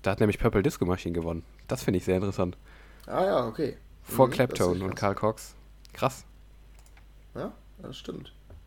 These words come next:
Speaker 2: Ist aber deutsch, auf jeden Fall. Bei Underground
Speaker 1: Mhm.
Speaker 2: dann. <laughs>
Speaker 1: Ja, das stimmt, das auch noch. Ja, und sonst gibt's noch hier so ein paar Nischenkategorien halt. Mainstage Song of the Year hat Hardware geholt mit Into the Unknown.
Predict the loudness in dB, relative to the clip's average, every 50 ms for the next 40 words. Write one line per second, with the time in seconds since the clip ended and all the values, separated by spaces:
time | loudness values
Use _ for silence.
0 | -20 -18 -12 -6 0 2 2 4 4 4 4 2 2 -2 -8 -16 -14 -14 -12 -10
1 | -10 -10 -10 -8 -8 -8 -8 -8 -10 -10 -8 -6 -6 -4 0 2 4 4 4 4
2 | 2 0 -4 -8 -12 -16 -18 -12 -8 -6 -6 -6 -6 -10 -12 -16 -20 -20 -20 -20
3 | -10 -4 0 2 2 2 2 0 -2 -4 -4 -4 -6 -8 -8 -6 -4 -2 -2 0
4 | 0 0 -2 -4 -8 -20 -20 -20 -20 -20 -20 -20 -20 -20 -20 -20 -8 0 6 6
5 | 6 6 6 2 -4 0 2 2 2 0 0 -2 -2 0 0 0 0 2 0 0
6 | 0 0 -2 -2 0 0 2 2 2 0 -2 -2 -2 0 0 2 2 2 2 2
7 | 2 0 0 0 2 4 4 4 4 4 2 2 2 2 0 0 2 2 2 0
8 | 0 -2 0 2 2 2 2 2 2 4 4 6 6 6 4 4 4 4 2 2
9 | 0 -2 -6 -4 -2 -2 -2 -2 0 2 4 4 4 4 4 4 4 4 2 0
10 | -2